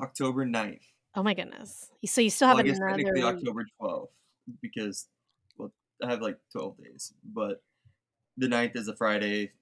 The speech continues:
Speaker 1: so that's my last day, and then I'll go back on Monday.
Speaker 2: Right, right. But during, during your time off, though, something exciting happened.
Speaker 1: Yeah. Well, first, I celebrated my ninth year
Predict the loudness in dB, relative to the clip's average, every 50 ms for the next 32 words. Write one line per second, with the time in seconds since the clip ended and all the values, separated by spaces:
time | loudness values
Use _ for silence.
0 | _ _ -18 -16 -14 -10 -10 -10 -10 -10 -14 -18 _ _ _ -8 -4 -2 -2 -2
1 | -2 -2 -2 -2 -2 -2 -4 -6 -10 -8 -4 -2 0 0 0 0 -2 -6 _ _
2 | _ _ _ _ _ _ _ -10 -8 -6 -6 -6 -6 -8 -12 _ _ _ _ _
3 | _ _ _ -12 -10 -8 -6 -6 -6 -8 -8 -10 -10 -10 -10 -10 -10 -12 -12 -14
4 | -16 -18 _ _ _ _ _ _ -10 -10 -8 -8 -10 -12 -14 -12 -12 -12 -12 -14
5 | -16 _ _ _ _ -20 -20 -20 -2 _ 4 4 6 8 8 8 8 8 6 6
6 | 4 4 2 0 2 4 6 6 6 6 6 6 6 8 6 6 4 4 4 4
7 | 4 6 6 8 8 6 6 4 0 0 2 2 2 2 2 0 2 2 2 2
8 | 2 0 -4 -4 -2 -2 -2 0 0 0 0 0 0 0 0 -2 0 0 0 0
9 | 0 -2 -6 -10 _ _ _ _ _ _ _ _ -20 -20 -12 -6 -2 2 2 2
10 | 2 2 2 0 2 2 2 0 0 0 -2 -2 -2 -2 -2 -2 -2 -2 0 0
11 | -2 -4 -4 -2 0 2 2 4 4 2 0 0 -2 -4 0 2 2 2 2 2
12 | 0 0 2 0 0 0 0 0 0 0 0 0 -2 -2 -2 -2 0 -2 -2 -4
13 | -6 -8 -4 0 2 2 4 4 4 2 2 0 -2 -6